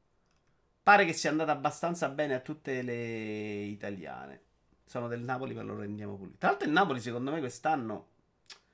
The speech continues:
zitto, zitto, l'Inter, secondo me, sta messo bene. Poi c'è la Juve, c'è il Napoli, ma anche l'Atalanta. Quattro squadre più forti ci sono.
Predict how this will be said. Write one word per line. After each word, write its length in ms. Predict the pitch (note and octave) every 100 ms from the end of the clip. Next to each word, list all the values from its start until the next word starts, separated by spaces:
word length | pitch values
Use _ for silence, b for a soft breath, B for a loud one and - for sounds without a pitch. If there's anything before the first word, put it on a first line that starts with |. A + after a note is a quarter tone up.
| b b _
zitto, 420 | - F#3 - F3+
zitto, 420 | - G3 F#3 E3
l'Inter, 540 | C#3+ G3 A#3+ A3 F#3 D#3
secondo 340 | D3+ D3+ D#3
me, 140 | F3
sta 200 | E3+ -
messo 320 | C3+ C3 - A#2+
bene. 340 | A#2 G2+ G#2
Poi 120 | D#3+
c'è 100 | D#3+
la 100 | E3+
Juve, 320 | F#3+ G#3 G3
c'è 120 | C3 D#3
il 80 |
Napoli, 340 | F3 G3+ A3 C3+
ma 60 |
anche 180 | D3 F3+
l'Atalanta. 540 | A#3+ A3 A2 B2+ - A2
Quattro 260 | D#3+ F3
squadre 300 | E3+ - G#3
più 120 | G3+
forti 320 | F3+ - - B2+
ci 100 | A2+
sono. 420 | B2+ A#2 A#2